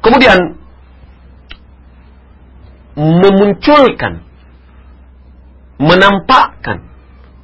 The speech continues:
memberitahukan kepada mereka pahlawan-pahlawan Islam. Orang-orang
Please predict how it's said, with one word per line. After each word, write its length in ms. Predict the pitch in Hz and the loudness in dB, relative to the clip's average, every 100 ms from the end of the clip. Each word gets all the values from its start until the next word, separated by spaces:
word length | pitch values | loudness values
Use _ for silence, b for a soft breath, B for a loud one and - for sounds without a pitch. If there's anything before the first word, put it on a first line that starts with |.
| - - | -20 -6
memberitahukan 1040 | 143 180 196 180 214 240 262 - 160 113 | -2 2 2 2 2 2 0 -2 -4 -6
kepada 240 | - 127 123 | -8 -8 -4
mereka 420 | 123 151 147 131 - - - - - - - | -4 -4 -6 -10 -12 -18 -20 -20 -20 -20 -8
pahlawan-pahlawan 1000 | 101 110 120 110 92 95 95 87 85 - | -6 0 0 -2 -6 -10 -8 -10 -12 -16
Islam. 400 | - 90 82 - - - - - - - - - - - - - - - - | -18 -14 -14 -16 -20 -20 -20 -20 -20 -20 -20 -20 -20 -20 -20 -20 -20 -14 0
Orang-orang 880 | 143 170 180 190 247 240 208 160 | 2 4 2 2 4 4 2 -2